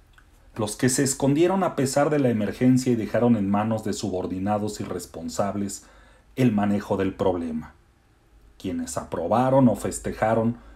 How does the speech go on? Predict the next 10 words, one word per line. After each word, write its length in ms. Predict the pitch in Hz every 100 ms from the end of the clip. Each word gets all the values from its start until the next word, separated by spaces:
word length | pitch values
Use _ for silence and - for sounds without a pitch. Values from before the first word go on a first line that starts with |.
| -
los 280 | 104 123 131
recortes 600 | 117 - 113 110 120 101
a 40 |
los 160 | 92 -
presupuestos 800 | - 107 101 - 101 - 104 101
en 80 |
materia 420 | 95 92 104 101 98
de 80 |
investigación 760 | 101 95 - 101 101 95 98 95
científica. 760 | - 92 85 90 - - -